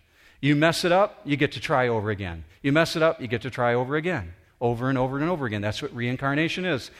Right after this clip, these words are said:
That's what false religion teaches, that you are God.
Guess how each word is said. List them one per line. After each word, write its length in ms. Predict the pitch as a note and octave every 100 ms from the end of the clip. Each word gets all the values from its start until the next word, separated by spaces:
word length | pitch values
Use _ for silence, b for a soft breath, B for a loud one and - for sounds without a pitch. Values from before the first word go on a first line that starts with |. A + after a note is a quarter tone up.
| B
That's 180 | C#3 -
what 140 | D#3+ -
false 260 | C#3 -
religion 380 | C#3+ C3 B2 C#3
teaches, 600 | D#3 D#3+ - F2 - - b b A#2
that 160 | A2
you 360 | B2 D#3 F#3+ G3+
are 240 | D3+ D#3
God. 540 | C3+ C#3+ G#2 E2+ E2